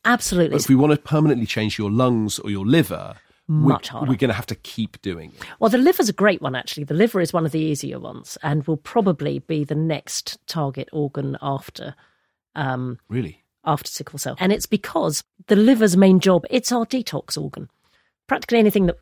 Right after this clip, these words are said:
Speaker 1: goes into the body that's recognised as foreign gets wiped out by the liver.
Speaker 2: Okay.
Speaker 1: So if you have a liver condition,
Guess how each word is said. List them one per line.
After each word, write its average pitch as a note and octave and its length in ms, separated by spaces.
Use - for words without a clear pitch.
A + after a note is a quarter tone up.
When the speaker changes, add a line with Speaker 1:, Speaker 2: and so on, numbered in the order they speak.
Speaker 1:
goes E3+ 240
into E3 200
the E3 80
body C#3 380
that's - 180
recognised D3 500
as C#3+ 100
foreign C#3 280
gets C3 220
wiped C#3+ 260
out B2+ 160
by B2+ 160
the C3 100
liver. C3 280
Speaker 2:
Okay. - 360
Speaker 1:
So - 520
if - 200
you - 100
have D#4+ 140
a - 20
liver A#3 260
condition, F3 560